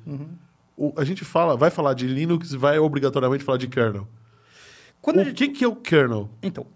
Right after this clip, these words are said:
Speaker 1: kernel, a palavra kernel em inglês significa núcleo.
Speaker 2: Núcleo.
Speaker 1: Núcleo. Então, quando a gente fala de um sistema operacional,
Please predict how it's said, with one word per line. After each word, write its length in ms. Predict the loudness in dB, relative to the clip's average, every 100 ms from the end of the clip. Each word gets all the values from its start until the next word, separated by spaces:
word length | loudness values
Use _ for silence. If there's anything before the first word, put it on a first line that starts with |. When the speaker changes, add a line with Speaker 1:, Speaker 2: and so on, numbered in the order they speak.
| -10
Speaker 1:
kernel, 520 | 0 0 0 -2 -6
a 60 | -4
palavra 280 | -2 -2 -2
kernel 300 | -2 -2 -4
em 20 |
inglês 220 | -6 -8
significa 540 | -8 -14 -12 -8 -8 -4
núcleo. 480 | 0 2 0 -6 -10
Speaker 2:
Núcleo. 320 | -6 -6 -8 -16 -12
Speaker 1:
Núcleo. 280 | -12 -12 -20 _ -10
Então, 400 | -4 -2 -2 -6 -10
quando 300 | -4 -2 -2
a 60 | -4
gente 220 | -4 -8
fala 340 | -8 -4 -4 -4
de 120 | -4
um 100 | -6
sistema 380 | -6 -6 -4 -4
operacional, 760 | -2 -4 -4 -6 -4 -4 -6